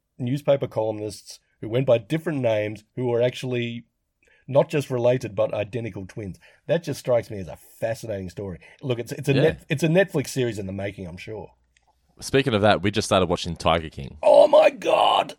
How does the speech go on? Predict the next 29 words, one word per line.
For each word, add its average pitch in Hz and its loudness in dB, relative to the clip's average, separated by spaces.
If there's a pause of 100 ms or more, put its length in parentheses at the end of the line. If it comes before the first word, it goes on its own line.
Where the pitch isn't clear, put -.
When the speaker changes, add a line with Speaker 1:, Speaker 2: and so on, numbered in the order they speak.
(220)
Speaker 1:
<laughs> - -20 (580)
Speaker 2:
We're, - 6 (100)
we're, - 2 (160)
we're, 147 8
like, 180 4
halfway 131 4
through - -2
the 110 0
first 110 0
episode, 95 0
but 107 -2
I'm 104 -2
just 107 -4
like, 95 -2 (420)
"She 143 -2
is 90 -2
a 107 -4
crazy 87 -2
cat - -4
lady." 67 -8 (220)
Speaker 1:
Oh, 160 8
yeah. 101 -2
I 170 0
mean, 165 4 (520)
<laughs> - -20
there's 139 4
a, 156 2
the, 143 2
the 123 -4